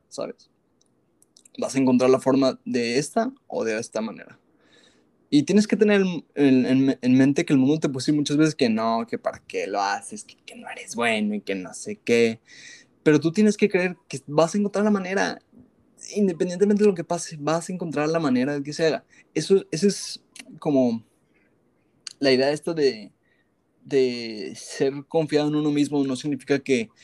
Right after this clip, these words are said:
lo voy a conseguir, no, es más bien como de alguna u otra manera lo voy a conseguir. No sé cómo, no sé cuándo, no sé si va a ser exactamente como lo pensé, pero lo voy a conseguir,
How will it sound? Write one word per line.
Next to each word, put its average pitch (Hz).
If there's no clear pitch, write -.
lo 131
voy 127
a 143
conseguir, 123
no, 117
es 120
más 135
bien 131
como 131
de 147
alguna 180
u 170
otra 185
manera 131
lo 127
voy 156
a 160
conseguir. 120
No 175
sé 208
cómo, 156
no 165
sé 202
cuándo, 131
no 160
sé 214
si 180
va 151
a 165
ser 170
exactamente 160
como 156
lo 123
pensé, 151
pero 170
lo 170
voy 202
a 214
conseguir, 214